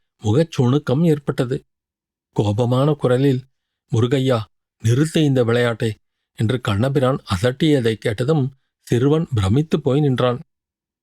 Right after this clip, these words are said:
கமலியும் வியப்பும் திகைப்புமாக கண்ணனை பார்த்தாள். "தலையை சுற்றி கத்தியை வீசி எறி. குதிரை ஓட்டும் சாரதியின் மகனுக்கு பட்டாக்கத்தி என்ன வந்தது கேடு? வேண்டுமானால் குதிரை சாட்டையை வைத்துக்கொண்டு விளையாடு.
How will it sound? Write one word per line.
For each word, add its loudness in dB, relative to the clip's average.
கமலியும் 2
வியப்பும் 0
திகைப்புமாக 0
கண்ணனை -2
பார்த்தாள். -4
"தலையை 0
சுற்றி 0
கத்தியை 0
வீசி 0
எறி. 0
குதிரை 2
ஓட்டும் 2
சாரதியின் 2
மகனுக்கு 0
பட்டாக்கத்தி -2
என்ன 2
வந்தது 0
கேடு? -2
வேண்டுமானால் 0
குதிரை 0
சாட்டையை 2
வைத்துக்கொண்டு 0
விளையாடு. 2